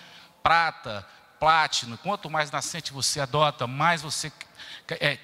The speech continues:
ganha qualificações, de forma que um sistema autocontrolável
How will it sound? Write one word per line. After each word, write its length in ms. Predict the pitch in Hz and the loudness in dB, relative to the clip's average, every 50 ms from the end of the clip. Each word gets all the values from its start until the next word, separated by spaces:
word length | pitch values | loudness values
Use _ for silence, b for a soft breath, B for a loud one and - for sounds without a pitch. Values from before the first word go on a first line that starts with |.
| - _ | -16 _
ganha 360 | 113 120 175 185 185 190 170 | -2 0 2 2 2 2 0
qualificações, 960 | - - 156 156 156 143 - 160 - 151 131 - - 156 151 160 165 151 - B B B B B | 0 0 0 0 0 -2 -8 -4 -2 0 0 0 0 0 -2 -2 -4 -6 -10 B B B B B
de 120 | B 156 | B -6
forma 400 | 143 - - 175 175 180 175 175 | -6 -2 2 2 4 4 4 0
que 260 | 165 - - 160 135 - B B B B | -4 -2 -4 -6 -6 -6 B B B B
um 60 | - - | -4 -2
sistema 560 | - - 170 - - - 170 165 156 151 - | 0 2 2 0 0 2 0 2 2 2 4
autocontrolável 1120 | - - 180 202 190 - - 165 - - 156 160 - 165 156 156 151 156 165 170 165 170 | 6 6 6 6 4 0 -6 -10 -6 -6 -6 -2 -2 0 4 4 6 4 4 2 -2 -6